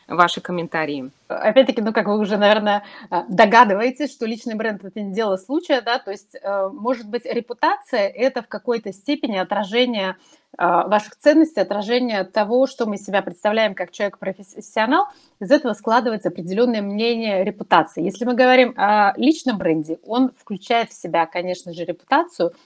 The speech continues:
Speaker 2: но здесь ещё есть и дополнительные элементы. Если бренд спонтанный, то есть мы сознательно не занимаемся её развитием, нет, э, определённого стиля, э, нет определённого роста.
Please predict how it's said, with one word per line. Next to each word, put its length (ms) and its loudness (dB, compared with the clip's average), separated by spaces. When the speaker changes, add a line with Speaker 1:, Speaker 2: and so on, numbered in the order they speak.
Speaker 2:
но 100 2
здесь 240 0
ещё 260 -4
есть 340 -4
и 80 4
дополнительные 800 2
элементы. 600 4
Если 420 6
бренд 340 8
спонтанный, 560 6
то 100 -2
есть 140 -2
мы 280 -2
сознательно 520 0
не 160 2
занимаемся 600 -4
её 120 2
развитием, 560 0
нет, 340 4
э, 160 -8
определённого 840 4
стиля, 680 -2
э, 360 0
нет 380 0
определённого 720 -2
роста. 560 -2